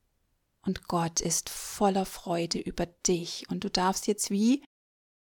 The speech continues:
aufgespannt zwischen Himmel und Erde, geerdet mit den Füßen auf dem Boden und ausgerichtet und aufgerichtet,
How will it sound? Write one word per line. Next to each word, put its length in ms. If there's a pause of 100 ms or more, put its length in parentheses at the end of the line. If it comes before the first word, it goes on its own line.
(240)
aufgespannt 1700 (420)
zwischen 920
Himmel 760 (380)
und 360
Erde, 600 (1000)
geerdet 1000 (600)
mit 160
den 140
Füßen 640
auf 160
dem 180
Boden 420
und 260
ausgerichtet 1300
und 340
aufgerichtet, 1300